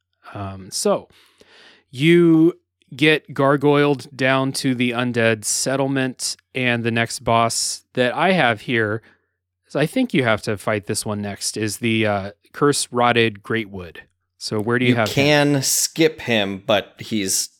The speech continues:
Speaker 2: yeah, he's technically the next boss you could come across, um, before the one after, but you can go by without ever fighting him.
Speaker 1: Okay, yeah. And, uh, as far as, like, difficulty goes and stuff like that, I think it's meant to be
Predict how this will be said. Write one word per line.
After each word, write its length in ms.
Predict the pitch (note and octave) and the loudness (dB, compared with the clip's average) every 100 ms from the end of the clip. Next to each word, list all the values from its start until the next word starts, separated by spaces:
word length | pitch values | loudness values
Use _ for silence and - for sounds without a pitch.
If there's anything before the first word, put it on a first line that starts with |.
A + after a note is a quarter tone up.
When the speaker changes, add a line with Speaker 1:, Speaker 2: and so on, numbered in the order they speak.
| _ | _
Speaker 2:
yeah, 180 | A2+ F#2 | -4 -2
he's 240 | G#2+ G#2+ | -2 -6
technically 460 | - A2 - G2 G2+ | -4 -8 -8 -8 -6
the 80 | F#2+ | -6
next 240 | F2+ - | -6 -6
boss 300 | F#2+ F2+ - - _ | -4 -4 -6 -14 _
you 140 | - G#2+ | -6 -6
could 220 | G#2+ F#2 | -4 -8
come 180 | - F#2 | -6 -8
across, 400 | F2 F#2+ F2+ - | -6 -8 -8 -6
um, 320 | F#2+ F2 F#2+ _ _ _ _ _ _ _ - | -8 -8 -14 _ _ _ _ _ _ _ -6
before 720 | A#2 - C3+ A2+ G#2 F#2+ - _ _ _ _ | -6 -2 0 2 2 0 -6 _ _ _ _
the 80 | G#2 | -6
one 220 | G2+ F#2+ | -4 -2
after, 400 | F#2 G2 - F2+ | -2 -4 -6 -8
but 180 | F#2 F#2+ | -6 -6
you 100 | G2 | -6
can 240 | - G#2 | -4 -4
go 120 | G2+ F#2+ | -4 -2
by 160 | F#2+ | -2
without 240 | F#2 F#2 F2+ | -2 -4 -6
ever 140 | F2+ | -10
fighting 320 | - F2+ F#2 | -12 -10 -10
him. 140 | G2+ A#2 _ _ _ _ | -12 -16 _ _ _ _
Speaker 1:
Okay, 420 | - D#3+ - F#2 - _ | -4 -4 -4 -12 -16 _
yeah. 300 | B2+ A2 F2+ - - | -8 -8 -8 -18 -6
And, 160 | C#3+ C#3+ | -2 0
uh, 20 | |
as 340 | C3 D3 C#3+ | 0 -2 -2
far 200 | - D#3+ | 2 4
as, 140 | D3 C#3 | 4 2
like, 160 | B2+ | 0
difficulty 680 | - B2+ B2+ B2+ A#2 - A2+ | 0 -2 -2 0 0 2 -2
goes 340 | A2+ A2 A2 G#2+ | 2 2 2 -2
and 120 | G#2 | -4
stuff 280 | - G#2+ A#2 | -2 -2 -2
like 180 | G#2 - | -6 -4
that, 220 | G#2 G2 | -4 -2
I 80 | G#2 | -2
think 280 | B2 G2+ | -2 0
it's 420 | A#2 G#2 - - - _ _ _ | 0 -2 -4 -6 -6 _ _ _
meant 320 | B2+ A#2+ A2 - | -4 0 0 -2
to 120 | B2+ | -6
be 440 | G#2 G#2+ G#2+ G2+ | -2 -2 -2 -4